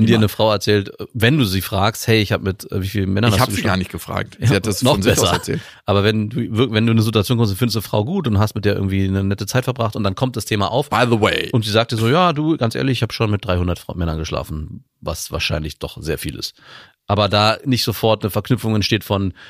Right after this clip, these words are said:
Speaker 2: ja, ich hatte in meiner Kindheit und deswegen muss ich das jetzt machen, sondern einfach nur so, hey, ich hatte halt Bock drauf. Würde das bei mir jetzt nicht so viel auslösen.
Speaker 1: Mhm.
Speaker 2: Wenn es aber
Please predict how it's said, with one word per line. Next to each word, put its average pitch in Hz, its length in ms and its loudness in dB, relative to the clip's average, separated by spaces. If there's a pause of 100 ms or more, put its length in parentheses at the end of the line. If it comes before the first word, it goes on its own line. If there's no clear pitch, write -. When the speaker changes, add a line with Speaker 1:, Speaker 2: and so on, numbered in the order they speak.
(160)
Speaker 2:
ja, 110 180 2
ich 107 140 0
hatte 117 160 0
in 101 120 -2
meiner 98 220 0
Kindheit 101 500 -2
und 95 140 -8
deswegen 92 320 0
muss 87 120 0
ich 92 60 -6
das - 140 -8
jetzt - 160 -6
machen, 85 220 -2
sondern 90 320 -2
einfach 120 260 0
nur 117 120 2
so, 107 160 0
hey, 127 220 0 (160)
ich - 80 -4
hatte 151 120 2
halt 123 100 0
Bock - 160 -6
drauf. - 280 -8 (640)
Würde 101 340 2
das 110 180 0
bei 107 140 2
mir 104 120 2
jetzt 104 160 0
nicht 98 100 -2
so - 100 -6
viel 92 140 -4
auslösen. 78 500 -6 (280)
Speaker 1:
Mhm. 110 120 0
Speaker 2:
Wenn 101 120 4
es 113 100 2
aber 104 340 2